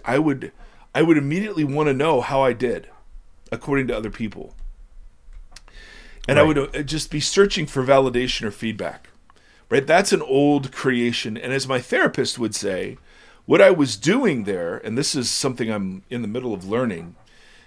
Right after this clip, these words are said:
Speaker 1: is that I was covering my shame. I was using competency on a stage
Speaker 2: Oh, yeah.
Speaker 1: and with a spiritual gift to cover my shame.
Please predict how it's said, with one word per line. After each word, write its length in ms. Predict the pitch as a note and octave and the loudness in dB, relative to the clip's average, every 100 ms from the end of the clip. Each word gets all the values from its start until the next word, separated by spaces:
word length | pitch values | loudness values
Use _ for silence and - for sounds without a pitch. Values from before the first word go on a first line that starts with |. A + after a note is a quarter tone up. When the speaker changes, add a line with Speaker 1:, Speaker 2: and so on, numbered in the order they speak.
| _ | _
Speaker 1:
is 140 | B2 A#2+ | -6 0
that 120 | B2 | 2
I 200 | A#2+ C#3+ | 4 2
was 380 | E3 C#3+ B2 - | 6 6 6 0
covering 540 | - C#3+ C3 C3+ B2+ | -4 -4 -2 -2 -2
my 180 | G#2+ G2 | -4 -4
shame. 420 | - - F#3 C3+ | -6 -2 -2 0
I 60 | A2+ | 0
was 240 | A#2 A2 | -2 -4
using 340 | C#3+ G3 D#3+ A#2+ | -4 -2 -4 -6
competency 880 | - C#3 D#3 E3 B2+ A2 - A2+ A2+ | -8 -6 -4 -2 -4 -4 -6 -8 -8
on 520 | B2+ B2+ B2+ B2 A#2+ - - _ _ | -2 0 0 -4 -8 -12 -20 _ _
a 80 | A#2+ | -6
stage 720 | - - C#3+ B2+ G2+ F#2+ G#2 | -4 0 4 4 4 -2 -4
Speaker 2:
Oh, 60 | D#2 | -2
yeah. 60 | |
Speaker 1:
and 160 | A#2+ A2+ | -4 0
with 160 | B2+ C#3+ | -2 -2
a 80 | |
spiritual 480 | C3+ - B2+ B2+ B2+ | -4 -4 -4 -2 -8
gift 540 | A2 G2 F2+ - - - _ - - _ | -8 -10 -12 -14 -20 -20 _ -20 -20 _
to 100 | - | -12
cover 580 | B2 - D3 C#3 C#3 C#3 | -12 -8 -6 -2 2 2
my 420 | B2+ A2+ A2+ A2 | 2 0 0 -2
shame. 640 | G#2 - G2 F2 D2 - | -2 -4 -6 -8 -12 -18